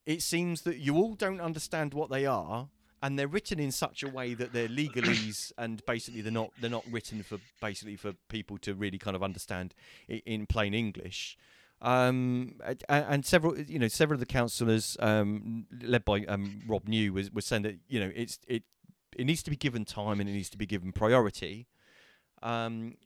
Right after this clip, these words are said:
but he also pointed out the inconsistency that, uh, so the monitoring officer, who seems to be someone that the councillors can,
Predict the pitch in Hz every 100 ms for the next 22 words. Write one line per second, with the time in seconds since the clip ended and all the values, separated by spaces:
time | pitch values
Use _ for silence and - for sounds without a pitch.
0 | _ - 120 135 143 - 117 123 110 113
1 | 110 104 110 113 - 104 - 110 - 110
2 | - 117 113 117 - _ - 117 95 123
3 | 127 151 143 - 104 101 92 - 98 85
4 | - _ _ _ _ _ - 110 107 104
5 | 101 101 - - 127 120 110 110 113 107
6 | 98 117 107 104 101 101 101 101 - 98
7 | 98 - 120 101 - 104 98 92 - -
8 | 104 98 95 95